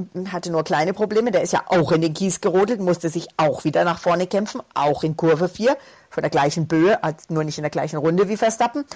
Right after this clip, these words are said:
Ähm, der hat das schon ganz gut gemacht. Also hat er auch am Schluss noch, äh, äh, sich mit Hamilton duelliert, hat den Bottas überholt. Also ich, äh, ich finde, der hat das schon gut gemacht. Da kann Binotto ihn auch loben.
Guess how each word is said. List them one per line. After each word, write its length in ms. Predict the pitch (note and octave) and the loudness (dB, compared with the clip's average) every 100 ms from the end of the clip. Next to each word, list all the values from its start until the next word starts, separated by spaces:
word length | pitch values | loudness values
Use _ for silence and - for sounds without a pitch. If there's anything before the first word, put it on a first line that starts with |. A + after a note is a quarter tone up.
| - - - - | -20 -20 -20 -2
Ähm, 260 | G#3+ G#3+ G#3+ - _ _ | 2 2 0 -12 _ _
der 140 | - - | -4 -4
hat 120 | - | -2
das 120 | F3 | -2
schon 140 | G3+ A3+ | 0 0
ganz 200 | C4 - | -2 -2
gut 180 | D#4 | -2
gemacht. 500 | - A#3+ B3 E4 - | 0 2 2 0 0
Also 320 | F#3+ G#3 G3 F3+ - - | 2 4 4 2 -10 -10
hat 180 | - G#3 | -2 2
er 120 | B3 | 4
auch 60 | G3 | 4
am 140 | G#3 | 2
Schluss 300 | G3 A#3 A#3 | 2 2 2
noch, 340 | A#3 G#3 G3 - | 2 0 0 0
äh, 560 | F#3+ F3+ F3 - F3+ | 4 4 4 4 4
äh, 40 | F3 | 4
sich 260 | G3 F#3 | 0 -4
mit 200 | F#3+ E3 | -4 -2
Hamilton 340 | G3 A3+ B3 B3+ | 0 2 2 2
duelliert, 580 | B3+ B3 A#3+ B3+ B3+ - | 4 4 4 4 2 2
hat 260 | F#3+ F#3+ | 0 0
den 120 | F#3 F3 | 0 0
Bottas 360 | F#3 B3 A3 | 2 2 0
überholt. 580 | A#3+ A#3+ A3+ A#3 A#3+ - | 0 2 4 4 4 2
Also 340 | - G#3 F#3+ - - - - _ | 0 2 0 -2 -20 -20 -20 _
ich, 320 | G#3+ - - | -8 -4 2
äh, 360 | G#3+ G3 G3 D3 | 4 6 4 2
ich 260 | - F#3+ | -4 -4
finde, 280 | - G#3 D#4 | 0 2 4
der 140 | B3 A3 | 4 2
hat 100 | A#3 | 0
das 100 | A3 | 0
schon 200 | G#3+ G3+ | 0 0
gut 160 | G3+ | -2
gemacht. 320 | F#3 E3 C#4+ - | -2 0 -2 -2
Da 60 | |
kann 240 | F#3 - A3 | -4 -2 -2
Binotto 340 | A3 G3 G3 | -2 -2 0
ihn 120 | F#3 | 0
auch 160 | F3+ E3+ | 0 2
loben. 460 | E3+ E3 F3+ A#3+ | 2 4 4 2